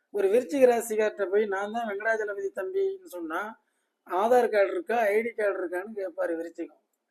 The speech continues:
ஏன்னா, அவருக்கு அவ்வளவு ஒரு சந்தேகம் இந்த சொசைட்டி மேல, யாரையும் அவ்வளவு சீக்கிரம் நம்ப மாட்டாரு.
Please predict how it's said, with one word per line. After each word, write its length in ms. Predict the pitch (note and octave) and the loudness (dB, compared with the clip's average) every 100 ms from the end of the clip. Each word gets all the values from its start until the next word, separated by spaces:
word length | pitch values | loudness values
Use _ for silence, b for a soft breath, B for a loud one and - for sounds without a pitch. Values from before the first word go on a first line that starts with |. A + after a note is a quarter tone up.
| _ _ _ _ _ | _ _ _ _ _
ஏன்னா, 340 | G3 B3 A3 C4+ | 6 6 6 2
அவருக்கு 360 | A#3+ A3 A3 G#3+ | 2 2 2 0
அவ்வளவு 400 | F3+ - C#4+ C4+ | -2 4 4 6
ஒரு 140 | B3 | 4
சந்தேகம் 520 | - F#3 B3+ C#4+ B3 | 0 -6 2 2 2
இந்த 100 | A#3 | -2
சொசைட்டி 520 | F#3+ G3 F3+ B3+ B3 G3+ | -6 -2 4 4 4 0
மேல, 380 | F3+ F3 - _ _ _ _ _ | 0 0 -4 _ _ _ _ _
யாரையும் 460 | E3+ A3 C#4 C#4 | 4 6 6 4
அவ்வளவு 240 | B3 G#3 F3+ | 2 0 -2
சீக்கிரம் 380 | G3+ G3 B3 C#4 | -2 -4 -6 -6
நம்ப 280 | F#3 F#3 E3+ | -6 -6 -6
மாட்டாரு. 380 | - D3 - | -8 -16 -20